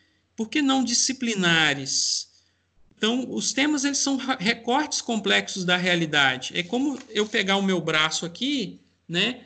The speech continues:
A gente tá acostumado na escola, a gente pega várias imagens desse braço, sistema,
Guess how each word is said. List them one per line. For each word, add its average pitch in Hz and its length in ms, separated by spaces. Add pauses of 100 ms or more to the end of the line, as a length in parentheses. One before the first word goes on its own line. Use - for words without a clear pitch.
(100)
A - 80
gente 185 200
tá 196 60
acostumado 185 500
na 175 80
escola, 180 680
a 175 80
gente 196 260
pega 196 420 (340)
várias 233 480
imagens 208 540
desse 190 280
braço, 165 440
sistema, - 320